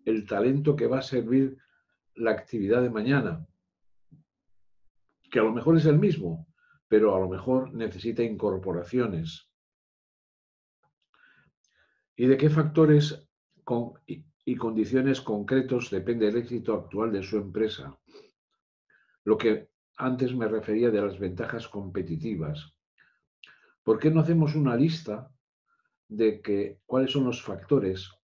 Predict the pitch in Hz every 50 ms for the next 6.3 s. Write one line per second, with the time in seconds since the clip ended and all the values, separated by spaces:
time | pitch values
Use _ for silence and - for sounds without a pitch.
0 | _ _ _ _ _ _ _ _ _ _ _ _ _ _ _ - 117 107 104 101
1 | 101 98 95 95 - - 110 92 90 95 95 101 120 123 123 - - - - _
2 | - 101 107 104 - - 95 95 104 117 123 123 117 95 95 95 107 92 87 90
3 | 98 131 143 147 - - 85 80 - 78 78 - - _ _ _ _ _ _ _
4 | _ _ _ - 101 92 - 110 107 101 98 101 - 117 110 104 - - 110 98
5 | 87 82 87 - 120 117 104 104 101 95 95 92 92 90 - 160 101 127 135 135
6 | - - 104 101 101 -